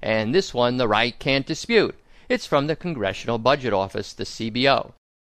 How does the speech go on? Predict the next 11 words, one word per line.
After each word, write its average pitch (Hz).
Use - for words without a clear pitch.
The 120
C 220
B 208
O 156
does 127
nonpartisan 131
research 123
for 131
members 110
of 127
Congress. 151